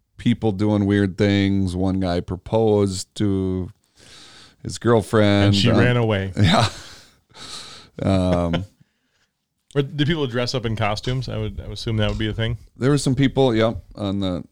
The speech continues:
Speaker 1: on the route. There was an Elvis. There was a Big Bird. There was
Speaker 2: A Big Bird, nice.
Speaker 1: Uh, yeah, a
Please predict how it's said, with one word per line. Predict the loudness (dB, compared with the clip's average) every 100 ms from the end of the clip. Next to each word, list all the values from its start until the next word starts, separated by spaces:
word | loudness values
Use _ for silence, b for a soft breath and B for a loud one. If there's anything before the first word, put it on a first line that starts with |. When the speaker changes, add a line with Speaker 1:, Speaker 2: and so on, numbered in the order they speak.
| _
Speaker 1:
on | -8 -6
the | -4
route. | -4 -4 -4 -8
There | -10
was | -8 -4
an | -2
Elvis. | -2 -2 -2 -4 -6
There | -6 -4
was | -4 -6 -8 -12 -16 -20 -20 -16
a | -10
Big | -8 -8
Bird. | -8 -8 -8 -10 -10
There | -10
was | -8 -8 -8 -4
Speaker 2:
A | 0
Big | 0
Bird, | 0 0 -2
nice. | -6 -6 -6 -10 -10
Speaker 1:
Uh, | -8 -6 -6 -8 -10
yeah, | -6 -4 -4
a | -8